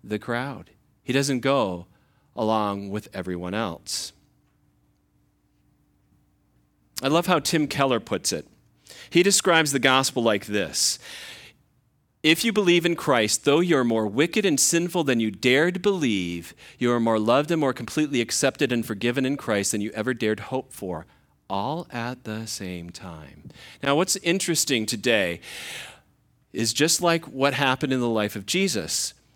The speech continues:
The religiously moral people and the pagan secular people in Jesus' day both were united in one thing.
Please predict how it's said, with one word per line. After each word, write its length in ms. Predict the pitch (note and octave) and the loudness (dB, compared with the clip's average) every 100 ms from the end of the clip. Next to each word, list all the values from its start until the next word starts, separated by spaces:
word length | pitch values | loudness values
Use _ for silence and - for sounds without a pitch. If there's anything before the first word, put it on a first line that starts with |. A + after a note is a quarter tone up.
| _ _ _ _ _ _ - - | _ _ _ _ _ _ -20 -8
The 100 | - | -4
religiously 680 | A2+ B2 C3+ F3+ G3+ F#3+ G3 | 0 2 4 2 2 -2 0
moral 480 | F3+ D3 D3 E3 D#3+ | 0 2 2 2 0
people 580 | D#3 G#2 F2+ - E2+ E2+ - _ - - - _ _ _ | -2 -6 -6 -6 -8 -10 -16 _ -20 -20 -20 _ _ _
and 320 | B2+ B2 B2 B2+ - | 2 4 4 0 -6
the 120 | B2+ A#2+ | -4 -4
pagan 480 | - C#3+ D3+ D#3+ | -2 -2 0 0
secular 560 | D3 - D#3+ - C3+ A2 | 0 0 -2 -4 -4 -4
people 380 | G2 G2+ F2+ G2+ | -4 -8 -6 -6
in 120 | G2+ | -6
Jesus' 420 | A2+ A#2+ C#3 A2+ | -2 -4 -2 -4
day 260 | - G2 F#2 | -2 -2 -2
both 480 | E2+ A#2 C#3+ D3 - | -2 0 0 -4 -4
were 160 | G#2+ | -2
united 580 | G2+ F#2+ F#2+ A2 D3+ D3+ | -2 -4 -2 -2 0 -2
in 180 | G2+ F#2+ | -2 -2
one 220 | A2 C3 | -2 -2
thing. 380 | B2+ D#3 F#2 | -4 -4 -4